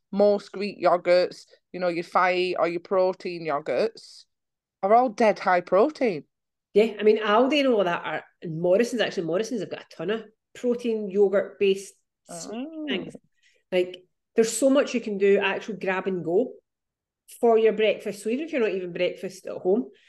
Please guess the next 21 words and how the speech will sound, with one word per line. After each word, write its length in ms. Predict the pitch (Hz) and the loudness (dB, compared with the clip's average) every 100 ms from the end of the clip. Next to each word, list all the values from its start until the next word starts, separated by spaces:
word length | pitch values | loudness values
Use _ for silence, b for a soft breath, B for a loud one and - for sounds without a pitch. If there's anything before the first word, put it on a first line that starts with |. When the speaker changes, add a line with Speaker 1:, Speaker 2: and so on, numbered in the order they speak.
| b b | b b
Speaker 2:
like, 220 | 196 - | -6 -4
but 80 | - | -6
all 220 | 214 247 | -4 -4
these 180 | 294 277 | -4 -4
protein 440 | - 208 196 202 175 | -2 -2 -2 -4 -2
yo-, 120 | 208 | -2
and 120 | 226 | -2
they're 100 | 202 | -4
nice 640 | 180 170 294 - - - - _ _ _ _ | -4 -6 -8 -8 -14 -16 -18 _ _ _ _
as 160 | 202 196 | -2 0
well. 200 | 262 359 _ _ _ _ | 0 -2 _ _ _ _
Speaker 1:
Yeah. 300 | 165 160 135 - - _ _ _ _ _ | -2 0 0 -2 -12 _ _ _ _ _
Speaker 2:
And 140 | 240 226 | 0 0
you 80 | |
can 140 | 220 226 | -2 -4
just 160 | 262 - - | -6 -8 -6
throw 180 | 254 254 | -2 -2
stuff 400 | 240 214 202 - - | 0 -2 -2 -10 -10
together. 360 | 202 226 202 196 | -2 0 0 0
So 200 | 233 214 | 0 0
actually, 640 | 226 - - 285 254 - | -2 -6 -8 -4 -4 -6